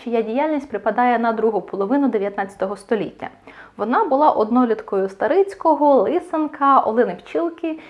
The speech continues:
і була з ними всіма знайома. Тож у її мемуарах ми можемо також знайти деякі портрети видатних діячів того часу. Вони всі от перетиналися між собою, мали якісь спільні справи, зацікавлення, знайомства і так далі, і так далі.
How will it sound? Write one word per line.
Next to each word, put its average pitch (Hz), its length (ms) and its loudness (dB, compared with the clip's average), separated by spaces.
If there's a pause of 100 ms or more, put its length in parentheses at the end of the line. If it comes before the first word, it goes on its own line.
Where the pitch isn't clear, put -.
(140)
і 370 140 2
була 311 380 2
з - 60 -4
ними 330 220 0
всіма 254 400 2
знайома. 233 600 2
Тож 180 260 -4
у 214 80 0
її 208 200 -2
мемуарах 247 540 0
ми 220 80 -2
можемо 226 320 -2
також 202 380 -4
знайти 214 440 -2
деякі 208 520 -2
портрети 196 800 -4 (280)
видатних 202 560 -2
діячів 196 500 -6
того 190 300 -6
часу. - 480 -10 (280)
Вони 233 240 -4
всі 226 260 -6
от 202 220 -2
перетиналися 214 800 -2
між 196 360 -10
собою, 311 480 2
мали 240 300 2
якісь 196 420 -8
спільні 190 400 -6
справи, 262 540 2
зацікавлення, 208 920 -4
знайомства 175 600 -12
і - 20 -8
так 170 200 -8
далі, 165 260 -4
і - 20 -8
так 233 200 -8
далі. 381 300 2